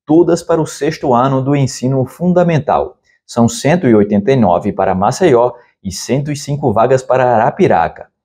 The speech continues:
As vagas são para estudantes que tenham concluído o quinto ano do ensino fundamental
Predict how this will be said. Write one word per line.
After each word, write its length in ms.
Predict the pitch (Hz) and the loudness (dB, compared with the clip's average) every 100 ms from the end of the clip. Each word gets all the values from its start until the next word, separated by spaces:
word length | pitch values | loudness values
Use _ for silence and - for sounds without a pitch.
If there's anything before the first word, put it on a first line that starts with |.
| _ - | _ -8
As 160 | 85 | -6
vagas 360 | 87 110 127 113 | 0 2 4 2
são 180 | - 110 | 0 0
para 280 | 104 101 101 | 2 2 2
estudantes 640 | 98 - 139 110 131 127 | 0 0 2 2 0 -4
que 100 | - | -10
tenham 320 | 131 123 117 107 | -4 2 2 2
concluído 760 | 147 190 98 175 120 151 165 - | 2 0 2 2 2 2 0 -2
o 140 | 156 | -4
quinto 560 | - 156 196 202 165 123 | -2 2 2 2 2 2
ano 280 | 139 175 117 | 2 0 0
do 120 | 101 | -2
ensino 440 | 101 - 98 90 | -4 -4 -6 -6
fundamental 760 | 101 107 104 156 156 117 123 | -8 -4 -4 -2 -2 2 2